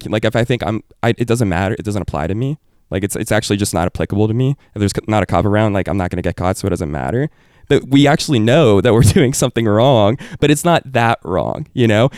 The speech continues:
And in college, if you look at my driving record, it's, it's just, it's horrible. It's just bad. So it's, everybody in this room can attest to that. It's, I'm not a-, ashamed. I am ashamed, but it's fine. But, like, just, just looking at that, something that the Archbishop said this past week that's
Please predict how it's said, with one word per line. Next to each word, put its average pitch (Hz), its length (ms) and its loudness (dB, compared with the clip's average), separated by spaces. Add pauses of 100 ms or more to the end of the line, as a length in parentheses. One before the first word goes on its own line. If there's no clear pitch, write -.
(120)
And 147 140 4
in 147 40 0
college, 147 440 2
if 120 80 -2
you 123 100 6
look 123 180 4
at 127 60 0
my 104 140 0
driving 98 320 0
record, 90 320 0
it's, - 240 -6
it's 95 160 -6
just, - 260 -8
it's - 140 -8
horrible. - 360 -4
It's - 140 -8
just - 140 -6
bad. 143 360 -8
So 82 300 -2 (140)
it's, - 320 -8
everybody 98 300 -2
in 95 60 -4
this 87 140 -8
room 101 100 -4
can 90 140 -8
attest - 300 -8
to - 80 -8
that. 73 260 -8
It's, - 340 -10
I'm 92 160 -6
not 90 160 -4
a-, - 80 -6 (200)
ashamed. - 480 -10
I 95 80 -4
am 76 100 -4
ashamed, - 300 -10 (400)
but - 100 -2
it's - 80 -6
fine. - 220 -8 (640)
But, 175 440 2
like, 139 240 0 (600)
just, 160 320 2
just 156 200 2
looking 175 260 2
at 143 60 -2
that, 156 160 2
something 160 260 0
that 165 100 2
the 143 80 2
Archbishop 113 520 -4
said 107 160 -2
this 104 140 -2
past 104 320 -4
week 98 300 -4
that's - 320 -4